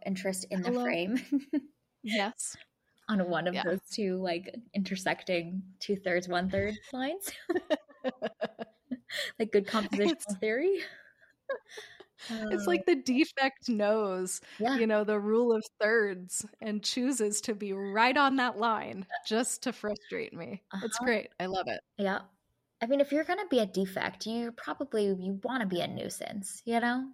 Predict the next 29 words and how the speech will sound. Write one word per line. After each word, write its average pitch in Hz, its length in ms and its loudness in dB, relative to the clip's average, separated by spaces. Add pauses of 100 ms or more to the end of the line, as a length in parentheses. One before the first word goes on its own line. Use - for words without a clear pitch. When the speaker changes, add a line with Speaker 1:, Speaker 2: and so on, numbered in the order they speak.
(160)
Speaker 1:
You 262 60 0
want, 262 120 -2 (220)
you 196 160 -4
want 254 160 -6
Speaker 2:
Absolutely. - 200 -10 (120)
Speaker 1:
the 240 60 -2
best - 180 -12
bang 190 240 -2
for 190 120 -10
your - 120 -4
buck. - 300 -10 (1120)
Speaker 2:
Yes. - 500 -12 (500)
Yeah, 170 160 -8
yeah, 165 160 -8
yeah. - 140 -10 (200)
So - 420 -10 (760)
we 277 120 0
had 233 220 -2
that 190 280 0
to 202 120 -4
deal 156 200 -4
with, 185 140 -8 (180)
but 254 180 0
still, 320 320 2 (120)
great 220 260 2
experience, 190 580 -4
great - 240 -2
Speaker 1:
Good. - 60 -10
Speaker 2:
movie. 170 380 -6